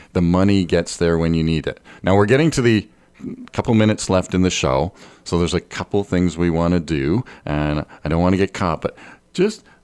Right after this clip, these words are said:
Kingdom account, something that is, when you spend it, it's gotta be something that is just hugely obvious. All of a sudden, it's like, <gasps> "That person has a need." You're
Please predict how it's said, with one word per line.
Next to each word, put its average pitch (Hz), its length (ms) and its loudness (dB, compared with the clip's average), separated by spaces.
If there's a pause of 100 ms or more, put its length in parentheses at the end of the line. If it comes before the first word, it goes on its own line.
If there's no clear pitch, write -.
(120)
Kingdom 120 440 0
account, 92 600 -4 (120)
something 127 580 -4
that 95 140 0
is, 85 240 -2 (200)
when 131 400 0
you 123 180 2
spend 123 480 -2
it, 175 160 0 (360)
it's - 260 -10 (100)
gotta 127 360 0
be 113 200 0
something 98 400 -2
that 92 160 0
is 90 140 -4
just - 260 -4
hugely 117 720 -2
obvious. 87 800 -2 (440)
All 98 140 2
of 113 60 0
a - 20 -4
sudden, 104 200 0
it's 87 100 -2
like, 90 180 2 (340)
<gasps> - 320 -20
"That 101 400 0
person 104 300 0
has 95 180 2
a 98 60 4
need." 90 160 4
You're 104 320 6